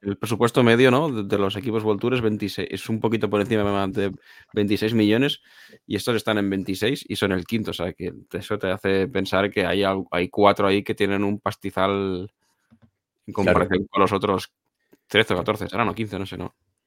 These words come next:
Speaker 2: Claro, si hay dieciocho equipos World Tour, al-, y el presupuesto es veintiséis coma tres, el quinto tiene veintiséis, pues como Pandi es experto en matemáticas sabrá que la desviación típica tiene que ser muy bestia. O sea, tiene que haber equipos con muchísimo presupuesto y equipos con poco,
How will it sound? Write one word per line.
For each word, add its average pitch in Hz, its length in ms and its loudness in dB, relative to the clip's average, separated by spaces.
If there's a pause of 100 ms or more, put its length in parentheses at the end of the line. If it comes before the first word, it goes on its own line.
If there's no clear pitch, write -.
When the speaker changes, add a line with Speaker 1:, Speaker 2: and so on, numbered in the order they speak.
Speaker 2:
Claro, 98 260 4
si 95 100 2
hay 104 80 8
dieciocho 113 400 4
equipos 104 260 2
World 101 220 0
Tour, 120 240 -2 (720)
al-, 73 840 -6 (640)
y - 80 -2
el 87 120 2
presupuesto 92 340 2
es 87 60 -2
veintiséis 87 260 0
coma 98 160 2
tres, 107 220 2
el - 100 -6
quinto 92 240 -4
tiene 95 160 0
veintiséis, 95 640 -2
pues 71 420 -6
como 71 260 -8
Pandi 85 260 0
es 87 60 -2
experto 87 300 -2
en 87 60 2
matemáticas 85 480 0
sabrá 87 280 -2 (640)
que 80 800 0
la 85 120 0
desviación 82 400 0
típica 101 240 0
tiene 98 100 -2
que 87 60 -2
ser 82 100 -4
muy 76 120 -4
bestia. 78 200 -4
O - 40 -10
sea, 73 300 -4
tiene 92 140 -4
que 95 60 2
haber 98 140 4
equipos 98 420 0
con 87 120 -4
muchísimo 85 380 -2
presupuesto 85 560 -4
y - 120 -8
equipos 85 260 -2
con 78 160 -4
poco, 98 320 -2